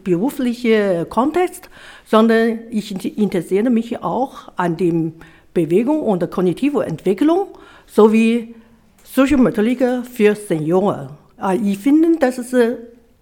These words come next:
heutzutage die Ressource zu, sozusagen für die Kinder natürlich wichtig ist zur Entwicklung, Entwicklungsorientierung, aber für den Leute oder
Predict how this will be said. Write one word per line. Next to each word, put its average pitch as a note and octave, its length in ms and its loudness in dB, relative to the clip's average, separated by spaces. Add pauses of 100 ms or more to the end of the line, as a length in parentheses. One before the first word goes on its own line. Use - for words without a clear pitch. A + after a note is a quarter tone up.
heutzutage B3+ 840 2 (880)
die A3 200 4
Ressource G3 800 0
zu, F#3 240 -2
sozusagen F3+ 420 -4
für F#3+ 140 -2
die F3+ 100 -2
Kinder D4+ 360 2
natürlich G#3+ 460 -2
wichtig D4+ 420 -2
ist D4 320 -4
zur G#3 160 4
Entwicklung, A#3+ 760 -2
Entwicklungsorientierung, A3+ 1300 -2 (440)
aber A#3 480 2
für A3 380 2
den F#3+ 400 4 (800)
Leute A3+ 540 -2
oder E3+ 280 -4